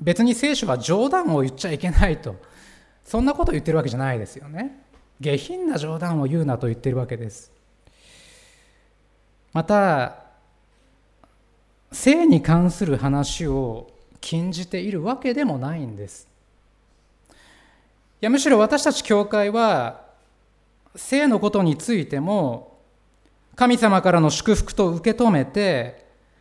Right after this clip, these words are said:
子供や若者に正しく教える、そういう責任があるでしょう。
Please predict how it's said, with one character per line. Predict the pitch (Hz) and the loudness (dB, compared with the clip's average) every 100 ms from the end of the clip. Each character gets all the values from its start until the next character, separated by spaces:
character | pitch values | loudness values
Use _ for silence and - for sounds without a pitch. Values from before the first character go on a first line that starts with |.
| _ _ _ - | _ _ _ -2
子 | 180 | 2
供 | 190 208 208 | 4 4 4
や | 202 | 4
若 | 190 190 196 | 4 2 0
者 | 196 190 | 2 2
に | 185 | 0
正 | 165 190 226 220 | -2 -2 -2 -4
し | |
く | - 139 | -6 -4
教 | 139 - 190 | -2 -4 -4
え | 185 | -6
る、 | 180 | -6
そ | 165 - 240 | -10 -8 -6
う | |
い | 262 | -4
う | |
責 | 247 - - 220 | -4 -6 -6 -6
任 | 214 208 202 | -6 -8 -8
が | 208 170 | -8 -8
あ | 190 | -10
る | 190 | -10
で | 123 | -10
し | - - | -12 -12
ょ | |
う。 | 104 | -14